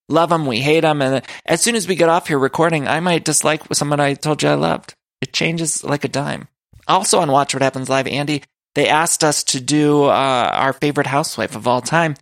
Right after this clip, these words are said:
And wow, that was the hardest decision of my life. I was going back and forth. I was trying to think. I know the Watch What Crappens boys had chose Luann, and I love Luann. She's had a great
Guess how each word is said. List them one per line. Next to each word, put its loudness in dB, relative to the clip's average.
And 2
wow, 2
that 0
was 0
the 2
hardest -2
decision -6
of -4
my -2
life. -2
I -2
was -4
going -2
back -2
and -6
forth. 0
I 0
was -6
trying -4
to -8
think. -2
I 0
know 0
the 2
Watch 0
What -4
Crappens -2
boys 0
had -8
chose 0
Luann, 0
and 2
I 4
love 2
Luann. 0
She's -8
had -2
a -8
great -2